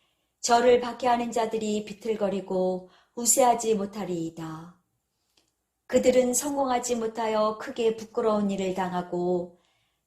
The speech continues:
그들의 수치는 영원히 지지 않으리이다.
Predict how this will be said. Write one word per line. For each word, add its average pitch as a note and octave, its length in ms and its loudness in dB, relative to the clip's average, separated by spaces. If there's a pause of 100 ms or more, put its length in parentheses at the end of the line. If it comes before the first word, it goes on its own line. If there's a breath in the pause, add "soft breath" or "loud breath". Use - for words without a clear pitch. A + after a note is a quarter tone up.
그들의 B3+ 460 6
수치는 A#3+ 560 -4
영원히 G#3 580 -2
지지 - 400 -4
않으리이다. D#3+ 960 -6